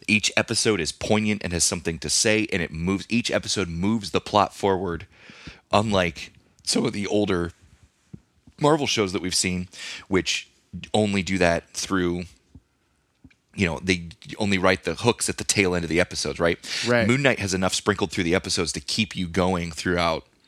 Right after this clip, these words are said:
Speaker 1: It, like, it keeps you going. It's not all the information, 'cause you can pretty much watch Loki, watch
Speaker 2: Mm-hmm.
Speaker 1: the beginning,
Speaker 2: Mm-hmm.
Speaker 1: and then you can watch the very end, and you don't have to watch the middle. And you
Speaker 2: Right.
Speaker 1: can get just as much information from that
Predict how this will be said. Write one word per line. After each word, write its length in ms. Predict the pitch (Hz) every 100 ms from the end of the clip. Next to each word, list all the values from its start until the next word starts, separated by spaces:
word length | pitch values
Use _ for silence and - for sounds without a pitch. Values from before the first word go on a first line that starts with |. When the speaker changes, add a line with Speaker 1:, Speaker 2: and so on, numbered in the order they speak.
| -
Speaker 1:
It, 180 | 80
like, 220 | 104 90 -
it 300 | 90 - -
keeps 280 | 123 110
you 80 | 104
going. 260 | 92 95 85
It's 160 | 92 123
not 140 | 113
all 180 | 117 113
the 140 | 104 95
information, 460 | 92 98 98 -
'cause 120 | - 95
you 80 |
can 140 | 151 190
pretty 200 | - 220
much 200 | 165 -
watch 260 | 131 120 104
Loki, 400 | 101 - 143 - - - - - - - - -
watch 220 | 143 110
Speaker 2:
Mm-hmm. 40 | 104
Speaker 1:
the 60 |
beginning, 380 | 101 95 123 196 - - - _ _ _ _ _ -
Speaker 2:
Mm-hmm. 180 | 139 127
Speaker 1:
and 80 | 104
then 60 |
you 60 | 104
can 120 | 107
watch 180 | 101 95
the 80 | 92
very 280 | 98 92 92
end, 260 | 80 78 - _ _ -
and 80 | 95
you 60 |
don't 120 | 98
have 140 | 98 92
to 60 | 87
watch 200 | 82 -
the 80 |
middle. 280 | 80 71 73 - - -
And 80 | 120
you 20 |
Speaker 2:
Right. 120 | 107
Speaker 1:
can 120 | 98
get 260 | 85 82 -
just 220 | 104 -
as 80 | 95
much 160 | 95 95
information 520 | 85 92 87 - 85
from 180 | 90 82
that 260 | 80 76